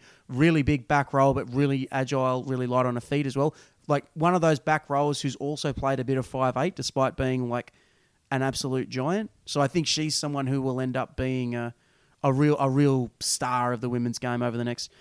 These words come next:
twelve months or so. The Raiders also got Zahara Tamara, absolute stalwart, played a lot of footy for the Roosters, really smart footballer, played a lot for Queensland, really good get.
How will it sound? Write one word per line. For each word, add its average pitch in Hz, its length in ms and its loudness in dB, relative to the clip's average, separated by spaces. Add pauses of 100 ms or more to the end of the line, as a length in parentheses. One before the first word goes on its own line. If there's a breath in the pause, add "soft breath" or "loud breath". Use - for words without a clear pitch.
(180 soft breath)
twelve 170 280 4
months 190 220 2
or 214 60 -4
so. 240 160 0
The 196 80 2
Raiders 160 300 0
also 165 200 -4
got 151 200 -6
Zahara 147 480 2
Tamara, 185 560 0 (320 soft breath)
absolute 160 400 2
stalwart, 185 420 2
played 151 200 2
a - 20 -2
lot 151 160 0
of 143 80 -6
footy 156 220 -2
for 143 120 -8
the 131 80 -6
Roosters, 143 400 0
really 135 220 0
smart 135 260 0
footballer, 147 360 -2
played 139 200 -2
a 135 40 -2
lot 135 120 -2
for - 80 -18
Queensland, 139 560 -2 (480 soft breath)
really 143 280 2
good 131 240 0
get. 180 260 -2